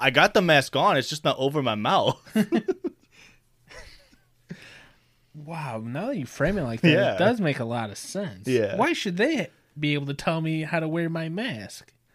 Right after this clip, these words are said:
Speaker 2: As long as it's covering my tits, it shouldn't matter. <laughs>
Speaker 1: I am decent, sir.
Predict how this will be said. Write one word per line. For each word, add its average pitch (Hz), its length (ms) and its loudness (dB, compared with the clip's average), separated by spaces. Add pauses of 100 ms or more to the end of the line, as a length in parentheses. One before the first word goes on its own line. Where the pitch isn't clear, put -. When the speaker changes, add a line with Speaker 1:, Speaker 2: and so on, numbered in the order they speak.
(1900)
Speaker 2:
As 170 100 -6
long 233 180 0
as 262 60 -2
it's 190 120 -4
covering 180 320 4
my 120 100 0
tits, 262 380 -2
it 135 80 -2
shouldn't 147 260 0
matter. 127 480 2 (800)
<laughs> - 880 -20
Speaker 1:
I 247 160 4
am 151 300 0
decent, 185 480 -2
sir. 202 520 2